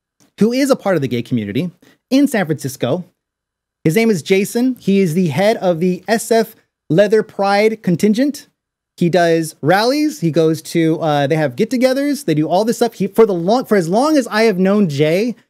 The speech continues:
he has been a very active member in the gay community.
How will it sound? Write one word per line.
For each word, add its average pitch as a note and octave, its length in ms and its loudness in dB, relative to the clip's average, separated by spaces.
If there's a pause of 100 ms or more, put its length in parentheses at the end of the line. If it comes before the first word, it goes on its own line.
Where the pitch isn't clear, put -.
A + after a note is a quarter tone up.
(220)
he G#3+ 180 2
has G#3 280 -2
been E3 480 0 (640)
a E3+ 140 2
very F#3+ 580 2
active E3+ 360 -4
member C3+ 440 0 (420)
in D3+ 240 0
the C#3 280 0
gay C3 260 -2
community. A#2+ 500 -4